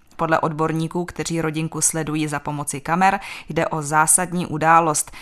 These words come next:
významnou pro zachování divoké populace kriticky ohrožených goril nížinných.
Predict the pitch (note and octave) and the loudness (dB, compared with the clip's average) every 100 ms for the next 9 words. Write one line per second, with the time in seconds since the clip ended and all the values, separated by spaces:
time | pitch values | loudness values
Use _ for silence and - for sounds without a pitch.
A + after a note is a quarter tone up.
0 | - - G#3 A3 A3 G#3+ G3 F3 E3+ E3 | -14 -6 -2 2 4 2 0 -4 -2 -2
1 | - D#3+ D#3+ D#3 D#3 D3 D#3 D#3+ D3 C#3 | -2 0 0 0 -4 -4 -4 -4 -6 -8
2 | E3+ F3+ F#3 F3 - F3+ - F#3+ - F3+ | -8 -4 -2 -2 -4 -6 -6 -8 -8 -6
3 | - - - D#3+ E3 D#3 D#3+ D3 C#3+ - | -6 -4 -4 -4 -2 -2 -4 -4 -6 -10
4 | - D3 B2 A#2+ C3 C3 D3 D#3 D3 - | -4 -2 -2 -6 -8 -6 -4 -4 -6 -10